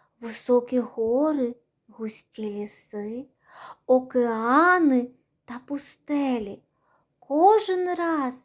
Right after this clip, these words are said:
залишаючи частинку свого тепла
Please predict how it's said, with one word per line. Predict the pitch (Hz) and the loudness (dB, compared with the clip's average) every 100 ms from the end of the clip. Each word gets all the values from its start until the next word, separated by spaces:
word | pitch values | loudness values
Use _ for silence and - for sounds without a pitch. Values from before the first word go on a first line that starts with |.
| _ _ | _ _
залишаючи | 247 247 233 233 - - 233 294 349 285 262 - 233 - _ _ _ | -10 -8 -8 -10 -10 -8 -4 -2 0 0 -2 -10 -12 -12 _ _ _
частинку | - 262 254 - 285 269 262 226 | -6 -6 -6 -4 0 0 -2 -10
свого | 220 240 226 233 233 | -16 -14 -14 -12 -14
тепла | - 214 214 202 226 294 | -16 -18 -16 -10 -6 -6